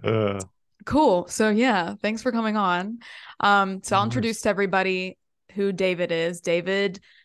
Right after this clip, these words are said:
Speaker 2: is the host of Deep Drinks Podcast, a show that explores religion, philosophy, and science.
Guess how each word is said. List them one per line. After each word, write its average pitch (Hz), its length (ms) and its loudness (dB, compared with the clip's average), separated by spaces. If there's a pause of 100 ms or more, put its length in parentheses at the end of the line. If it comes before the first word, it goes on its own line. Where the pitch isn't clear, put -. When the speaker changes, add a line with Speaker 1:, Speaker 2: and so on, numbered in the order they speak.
(100)
Speaker 2:
is 180 200 -4
the 180 100 -4
host 175 680 -2
of 175 280 -2 (100)
Deep 170 320 -6
Drinks 233 360 -4
Podcast, 185 960 -2
a 190 40 -4
show 185 440 2
that 185 180 -4
explores 196 760 -2
religion, 185 840 0
philosophy, 214 1000 0
and 214 180 -6
science. 165 880 -6